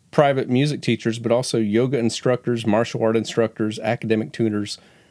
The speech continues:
fitness coaches, and more. And what it mainly does is it helps you avoid all those countless emails for rescheduling and chasing payments and writing invoices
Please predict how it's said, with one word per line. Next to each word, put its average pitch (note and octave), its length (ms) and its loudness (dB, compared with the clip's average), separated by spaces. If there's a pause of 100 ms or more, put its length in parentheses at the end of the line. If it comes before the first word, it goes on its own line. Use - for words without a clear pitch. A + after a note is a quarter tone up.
fitness C3+ 480 -2
coaches, A2 540 0
and G2+ 200 -2
more. G2+ 480 0 (400)
And G#2+ 760 -2 (240)
what B2+ 400 -2
it B2 100 -6
mainly C3 480 4
does A#2 400 2
is G2 160 -6
it G#2+ 140 -6
helps B2 320 -2
you A#2 100 2
avoid A2 340 2
all G#2+ 160 2
those G2+ 460 -4
countless B2+ 440 -2
emails G#2+ 580 0
for G#2+ 140 -8
rescheduling G2 840 -2
and F2+ 100 -4
chasing G#2+ 460 -2
payments G2+ 460 -2
and F2+ 120 -6
writing F#2+ 360 0
invoices F#2+ 720 -4